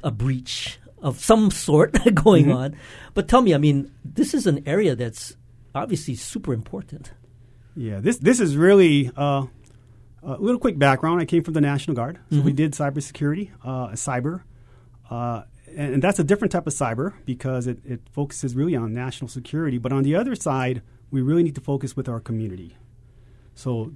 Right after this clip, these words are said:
Speaker 2: this is really targeting, uh, sharing information with the community so that they're better prepared. So when they get connected, they're a lot safer and secure than they could be.
Speaker 1: Now, Stacy, uh,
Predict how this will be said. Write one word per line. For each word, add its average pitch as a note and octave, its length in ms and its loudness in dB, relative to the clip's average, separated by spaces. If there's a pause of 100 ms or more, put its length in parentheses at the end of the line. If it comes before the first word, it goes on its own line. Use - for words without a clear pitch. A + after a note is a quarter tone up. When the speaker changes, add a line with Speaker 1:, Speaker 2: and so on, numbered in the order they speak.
Speaker 2:
this F3 300 0
is C#3 100 -4
really E3+ 240 2
targeting, D#3 680 2
uh, A#2+ 340 -6 (420)
sharing D#3 560 0
information D3 540 0
with D#3 100 -2
the E3 80 -6
community D3+ 560 0 (200)
so C3 180 -8
that B2+ 160 -2
they're B2 80 -2
better C#3 340 0
prepared. D3 640 -6 (400)
So - 180 -8
when C3+ 160 0
they C3+ 100 0
get D3 200 -4
connected, C#3 400 -6
they're B2 180 -4
a B2 60 -6
lot B2+ 200 -8 (160)
safer B2 580 -8
and A2 340 -8 (120)
secure B2 480 -8
than G#2+ 100 -8
they G2 100 -10
could G#2 220 -14
be. - 200 -18 (380)
Speaker 1:
Now, F#3+ 200 6
Stacy, F3 880 4 (120)
uh, F3 200 0